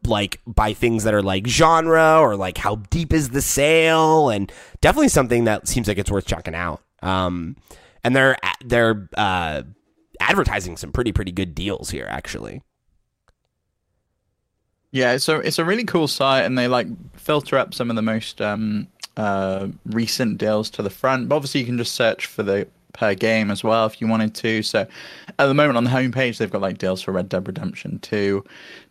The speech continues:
Speaker 2: down from its, I think, original list price of fifty-five down to,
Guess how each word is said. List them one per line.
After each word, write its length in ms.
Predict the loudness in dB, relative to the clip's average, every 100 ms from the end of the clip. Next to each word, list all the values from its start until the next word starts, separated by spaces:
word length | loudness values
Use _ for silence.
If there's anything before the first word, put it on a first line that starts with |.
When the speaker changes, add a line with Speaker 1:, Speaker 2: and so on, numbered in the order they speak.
| -4
Speaker 2:
down 340 | -2 -2 -4
from 240 | -4 -2
its, 240 | -2 -4 -6
I 80 | -4
think, 260 | -4 -4
original 720 | -4 -4 -4 -4 -2 -2 -4 -6
list 500 | -6 -6 -6 -14 -10
price 380 | -4 -4 -4 -6
of 100 | -8
fifty-five 840 | -8 -10 -10 -10 -4 -2 -2 -4
down 280 | -4 -2 -4
to, 200 | -6